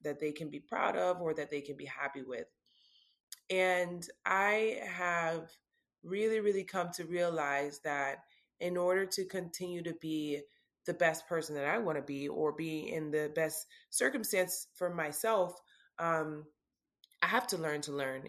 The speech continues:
You know, I'm pretty good about being empathetic. I think that's so important, and I'm teaching those around me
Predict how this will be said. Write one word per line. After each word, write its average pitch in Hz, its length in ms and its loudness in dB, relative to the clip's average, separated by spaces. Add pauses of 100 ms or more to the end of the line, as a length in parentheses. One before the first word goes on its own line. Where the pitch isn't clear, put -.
You 160 100 -6
know, 160 80 0
I'm 156 180 0
pretty 247 260 4
good 160 500 4 (360)
about 151 640 4
being 156 240 -2
empathetic. 208 760 0
I - 40 0
think 160 220 -6
that's 156 320 -2
so 160 180 0
important, 160 380 -4
and 147 120 -2
I'm 135 120 -6
teaching 151 360 -6
those 147 200 -2
around 139 300 -2
me 143 180 -4